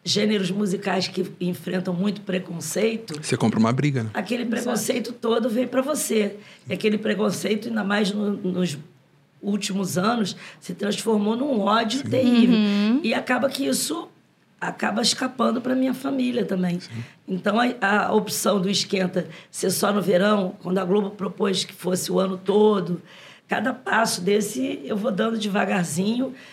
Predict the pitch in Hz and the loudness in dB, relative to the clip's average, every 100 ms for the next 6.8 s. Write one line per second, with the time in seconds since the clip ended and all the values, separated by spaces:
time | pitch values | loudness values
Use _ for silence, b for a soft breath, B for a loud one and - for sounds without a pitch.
0 | B B 220 240 277 277 - 277 - 247 | B B 2 4 4 2 2 0 0 -2
1 | 196 - 208 196 185 175 - 214 220 214 | -2 2 2 2 -2 -4 -2 2 2 0
2 | - 214 226 214 208 185 190 175 190 202 | 0 2 2 0 -2 -2 -2 0 2 2
3 | 196 196 190 220 - B B - 220 214 | 0 -2 0 0 -2 B B -2 0 2
4 | 220 214 - 196 240 269 226 214 226 240 | 2 2 0 0 0 4 4 6 4 4
5 | 240 208 180 - 185 - - - - 190 | 2 2 0 -2 -6 -6 -16 -20 -6 -2
6 | 185 - 180 208 196 196 208 - | -2 -2 -2 0 2 4 4 2